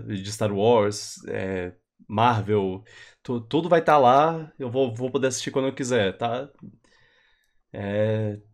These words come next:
foi, foi mais, é, incentivo do que, do que, ah, as coisas que eles vão lançar lá. E, e ainda tem umas coisas legais.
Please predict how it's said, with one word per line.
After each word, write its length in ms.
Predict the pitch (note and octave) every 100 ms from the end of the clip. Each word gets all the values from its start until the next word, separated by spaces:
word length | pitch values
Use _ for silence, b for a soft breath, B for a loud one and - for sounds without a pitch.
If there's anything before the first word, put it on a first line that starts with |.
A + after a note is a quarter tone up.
| _
foi, 540 | - A2+ B2 B2 A#2 A2 - G2 -
foi 840 | G#2+ G#2 G#2+ A#2 A#2+ A#2+ G#2+ G#2 - _ _ _
mais, 1000 | A2 G2+ G#2+ A#2 D3 E3+ - - - - - _ - _ -
é, 320 | G2 G#2 A2
incentivo 640 | B2 D3 B2 - C3+ C#3+
do 140 | D#3+ E3
que, 500 | E3 E3+ E3+ D#3 C3
do 160 | A#2+
que, 400 | A#2+ C#3 C#3 C3 A2
ah, 280 | C3+ A#2
as 120 | A2 A2
coisas 220 | B2 A#2+
que 80 | C3
eles 120 | A#2
vão 140 | A#2+ A#2+
lançar 240 | A#2+ A2
lá. 240 | A2 F2+ b b b b b b b -
E, 160 | - C#3+
e 80 | F#3
ainda 380 | A4 A4 A#4
tem 220 | - E4+ B3+
umas 320 | C3+ B2 C3
coisas 220 | B2+ G#2+
legais. 680 | G#2+ G2+ G2 F2+ - -